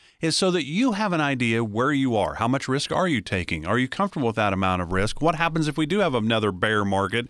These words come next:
and the market goes backwards like it did in oh eight or oh one? Do you have a plan for that? What if taxes go up? There's a lot of things.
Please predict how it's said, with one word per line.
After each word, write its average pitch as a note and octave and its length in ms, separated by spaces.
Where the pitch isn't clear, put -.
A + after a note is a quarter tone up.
and C#3+ 80
the C#3 60
market C#3+ 260
goes C3 240
backwards B2+ 420
like C3+ 140
it B2 80
did C3 140
in C3 120
oh B2+ 200
eight C3 180
or B2 160
oh B2+ 80
one? B2+ 440
Do B2+ 180
you F#3 100
have F3 100
a E3+ 60
plan G3+ 360
for C#3+ 140
that? F2 160
What D3+ 120
if E3 60
taxes E3+ 420
go C#3+ 220
up? E3 260
There's E3 180
a F3+ 60
lot G#3+ 200
of F3+ 120
things. C3+ 400